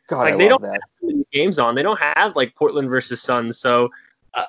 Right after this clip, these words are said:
Speaker 2: I think that that first game back is gonna, I think it's just gonna be, especially 'cause there's no sports, I, I think there's such a buildup,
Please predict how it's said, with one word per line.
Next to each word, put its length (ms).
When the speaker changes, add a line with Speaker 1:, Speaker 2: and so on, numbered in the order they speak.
Speaker 2:
I 140
think 180
that 140
that 160
first 240
game 180
back 320
is 300
gonna, 380
I 80
think 160
it's 80
just 160
gonna 160
be, 260
especially 400
'cause 140
there's 160
no 120
sports, 480
I, 120
I 40
think 140
there's 140
such 200
a 40
buildup, 460